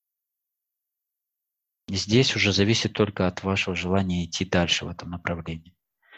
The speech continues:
Поэтому чудеса происходят, но не так, как люди себе представляют, что вот мы дали денег, щёлкнули пальцем и начали происходить чудеса.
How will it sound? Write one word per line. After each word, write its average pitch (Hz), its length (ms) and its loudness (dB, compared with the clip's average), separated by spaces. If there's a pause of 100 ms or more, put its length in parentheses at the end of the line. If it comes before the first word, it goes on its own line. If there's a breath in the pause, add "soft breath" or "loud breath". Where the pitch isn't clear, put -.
(360 loud breath)
Поэтому 95 720 -2 (240)
чудеса 104 520 2
происходят, 123 800 2
но 104 200 4
не 104 180 4
так, 135 340 2
как - 320 -2
люди 104 280 2
себе 92 320 0
представляют, - 960 0 (500 loud breath)
что 92 300 -2
вот 90 260 0
мы 87 320 -2 (840)
дали 92 360 4
денег, 156 560 4 (320)
щёлкнули 90 580 2
пальцем 143 600 0
и 101 160 -6
начали 95 440 0
происходить 92 640 -2
чудеса. 87 540 -2